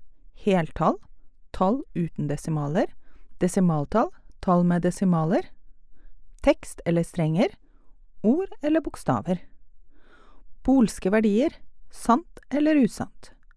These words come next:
Variabler er nyttige når man skal kunne lage et program som kan regne ut regnestykker med forskjellige tall, uten å endre hele programmet. I tillegg kan variabler brukes for å holde styr på antall runder i en løkke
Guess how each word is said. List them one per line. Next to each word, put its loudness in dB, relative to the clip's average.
Variabler 4
er 2
nyttige 2
når 2
man -2
skal -6
kunne 0
lage 2
et -6
program 2
som 0
kan 2
regne 2
ut -4
regnestykker -2
med 0
forskjellige 0
tall, 2
uten 0
å 0
endre 4
hele 2
programmet. 0
I 0
tillegg 2
kan 4
variabler 4
brukes 2
for 0
å 2
holde 2
styr -2
på -6
antall -2
runder 4
i 2
en 2
løkke -2